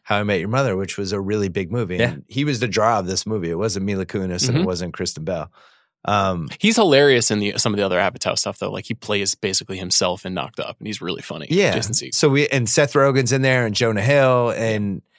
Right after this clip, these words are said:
Speaker 1: it just felt like there was this little group,
Speaker 3: Mm-hmm.
Speaker 1: which Franco really wasn't in one of those first couple movies, right?
Speaker 3: Not until Pineapple Express.
Speaker 1: Yeah, yeah, it was later.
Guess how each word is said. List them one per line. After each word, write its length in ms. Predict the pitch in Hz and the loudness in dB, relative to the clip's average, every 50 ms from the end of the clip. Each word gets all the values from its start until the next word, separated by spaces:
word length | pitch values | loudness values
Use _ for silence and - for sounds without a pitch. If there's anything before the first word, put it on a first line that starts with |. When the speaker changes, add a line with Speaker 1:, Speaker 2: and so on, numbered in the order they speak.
| _ _ _ _ _ _ - | _ _ _ _ _ _ -4
Speaker 1:
it 60 | 135 131 | -2 -2
just 280 | 123 - 135 127 - | 0 0 0 0 -2
felt 300 | - - 143 135 131 98 | 0 2 4 4 4 4
like 220 | 113 113 110 101 - | 2 0 0 0 -2
there 180 | 117 107 104 | 0 0 0
was 160 | 101 101 90 | 0 0 -2
this 240 | 87 101 95 - - | -2 -2 -2 -2 0
little 440 | 113 113 110 101 98 92 87 85 - _ _ | 0 0 0 0 0 -2 -4 -6 -10 _ _
group, 360 | - 107 107 95 - - - - - - | -8 -6 -6 -6 -6 -8 -14 -20 -16 -10
Speaker 3:
Mm-hmm. 200 | 143 123 143 208 262 - _ _ _ - _ _ _ _ _ _ | -6 -4 -4 -4 -4 -6 _ _ _ -20 _ _ _ _ _ _
Speaker 1:
which 320 | - 143 156 139 - 147 135 - _ _ - - | -4 -4 -2 -2 -2 -6 -6 -10 _ _ -18 -10
Franco 540 | - - - 202 269 302 - - 359 320 | -4 0 0 0 0 0 -2 -2 -2 0
really 340 | 214 151 139 151 180 180 170 | 0 0 0 0 0 0 0
wasn't 400 | 147 143 147 147 139 117 131 123 | 2 2 2 2 2 0 0 0
in 220 | 135 147 139 127 110 | 0 0 0 0 0
one 180 | 110 110 110 | 0 0 0
of 80 | 110 104 | 0 0
those 300 | 104 104 101 95 - - | 0 0 0 0 -2 -4
first 640 | - - - - 110 107 101 92 - - - _ - | -6 -6 -2 -2 0 0 0 -2 -4 -6 -6 _ -4
couple 260 | - 117 98 - 101 | -4 -4 -2 -2 -4
movies, 500 | 95 110 139 151 127 - - 113 - - | -2 -2 -2 -2 -4 -6 -6 -8 -6 -4
right? 240 | 90 92 110 131 135 | -2 -2 0 0 2
Speaker 3:
Not 120 | 131 127 | 2 2
until 180 | 127 120 127 110 | 2 0 -2 0
Pineapple 380 | - 113 107 101 98 - 98 | 0 2 2 2 0 0 -4
Express. 480 | 95 - - - 98 - - - - - | -4 -4 -6 -6 -4 -4 -2 -4 -2 0
Speaker 1:
Yeah, 260 | 113 117 113 113 110 | 2 4 4 4 4
yeah, 160 | 95 82 76 | 2 0 -2
it 60 | 76 | -4
was 180 | 87 95 87 - | -6 -6 -6 -4
later. 240 | - 71 71 76 | -6 -6 -8 -10